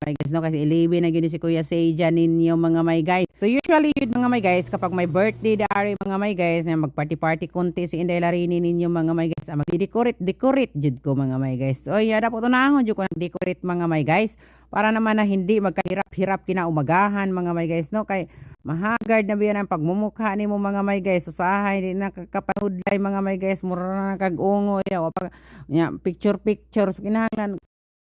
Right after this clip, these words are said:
paano, okay na po tong mga decoration natin, no? So, of course, nandyan talaga yan sa right hand ko, si Daddy Brian ninyo, mga may guys, no? Todo suporta at todo tulong yun na si Daddy Brian ninyo, mga may guys.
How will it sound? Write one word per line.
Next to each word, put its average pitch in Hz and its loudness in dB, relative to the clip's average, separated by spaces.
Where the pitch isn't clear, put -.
paano, 220 2
okay 269 -6
na 247 0
po 208 -6
tong 185 0
mga 175 2
decoration 156 -2
natin, 139 0
no? 226 0
So, 269 -2
of 269 -4
course, 185 2
nandyan 254 2
talaga 202 0
yan 180 0
sa 143 -2
right 143 -2
hand 175 -4
ko, 180 -2
si 151 -2
Daddy 131 0
Brian 170 0
ninyo, 170 0
mga 165 0
may 165 0
guys, 165 -6
no? 214 -6
Todo 170 -2
suporta 185 -2
at 165 -8
todo 170 0
tulong 202 2
yun 180 0
na 170 -6
si 175 -4
Daddy 160 -2
Brian 170 -4
ninyo, 170 0
mga 165 2
may 160 2
guys. 208 0